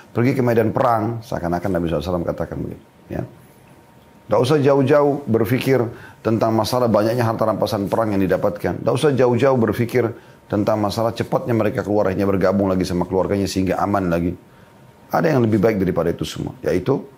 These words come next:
kalian keluar, kemudian, eh, ke masjid, lalu kerjakan sholat duha, maka itu lebih cepat untuk kembali ke keluarga, lebih besar pahalanya daripada orang berjihad dan juga lebih baik daripada ghanimah yang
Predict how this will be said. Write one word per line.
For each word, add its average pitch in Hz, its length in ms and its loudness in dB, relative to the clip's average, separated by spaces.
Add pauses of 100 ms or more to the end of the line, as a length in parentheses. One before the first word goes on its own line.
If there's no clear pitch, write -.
(300)
kalian 101 380 0
keluar, 92 480 0 (1500)
kemudian, 95 640 2 (400)
eh, 90 400 0 (1040)
ke 98 80 0
masjid, 123 460 0 (320)
lalu 143 180 2
kerjakan 110 460 0
sholat 95 260 0
duha, 104 380 -2
maka 110 320 -2
itu 117 100 0
lebih 104 300 0
cepat - 400 -4
untuk 98 240 -2
kembali 92 320 0
ke 90 80 -6
keluarga, 92 480 0 (320)
lebih 110 320 2
besar 123 240 0 (240)
pahalanya 101 720 0 (400)
daripada 87 400 2
orang 90 240 0
berjihad 85 480 -2
dan 85 160 0
juga 92 320 -2 (240)
lebih 87 240 0
baik 98 200 2
daripada 85 320 0
ghanimah 82 360 0
yang 76 60 0